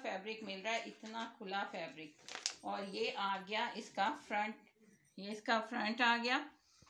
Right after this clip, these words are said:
Front का भी सारा देख लें, ज़बरदस्त किस्म का color,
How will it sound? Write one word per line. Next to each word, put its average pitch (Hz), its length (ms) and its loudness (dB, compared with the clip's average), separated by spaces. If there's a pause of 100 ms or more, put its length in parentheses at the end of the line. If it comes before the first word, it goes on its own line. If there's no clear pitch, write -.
(320)
Front 226 280 6
का 247 120 6
भी 262 140 2
सारा 240 300 4
देख 233 300 4
लें, 294 200 4 (1160)
ज़बरदस्त 220 720 2
किस्म 269 320 0
का 233 160 2 (160)
color, 226 400 2